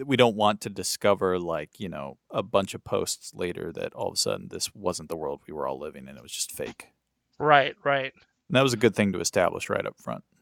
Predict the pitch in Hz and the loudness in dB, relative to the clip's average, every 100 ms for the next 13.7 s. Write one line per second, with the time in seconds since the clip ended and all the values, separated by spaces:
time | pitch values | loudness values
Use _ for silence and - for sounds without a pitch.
0 | _ - 151 147 - _ _ - - 208 | _ -6 -2 -2 -4 _ _ -20 0 2
1 | 202 262 302 277 190 160 226 254 262 247 | 4 2 2 4 2 4 2 4 2 2
2 | 196 - 214 180 151 151 143 160 151 143 | 2 0 2 2 -2 -10 -4 4 6 6
3 | 139 139 - _ _ _ _ _ _ _ | 4 0 -12 _ _ _ _ _ _ _
4 | _ 185 180 - 208 190 214 196 170 - | _ 6 6 6 4 4 6 4 4 -8
5 | - 190 - - 254 330 277 214 190 160 | -14 -14 -6 4 4 4 2 2 2 2
6 | 165 147 151 151 - 190 214 214 180 147 | 0 0 -4 -6 -2 6 8 10 10 8
7 | - - 185 170 143 147 135 139 180 143 | 2 -6 -4 -2 -2 -2 0 0 0 -2
8 | 135 - 135 131 127 123 - 156 127 120 | -14 -12 -8 -8 -8 -12 -10 -8 -8 -4
9 | 127 135 - _ _ _ _ 147 151 143 | 2 2 0 _ _ _ _ 2 4 2
10 | 113 151 180 165 - 160 139 127 - 165 | -2 0 0 2 0 0 0 -6 2 8
11 | 170 - 147 - 160 - - 170 147 147 | 8 6 -8 -4 -4 -4 -2 -2 0 -4
12 | 139 147 156 143 127 - - 160 165 151 | 0 0 0 -4 -10 -10 -2 -2 -2 -4
13 | 127 165 160 - 143 131 123 | -2 -4 -4 -6 -4 -4 -6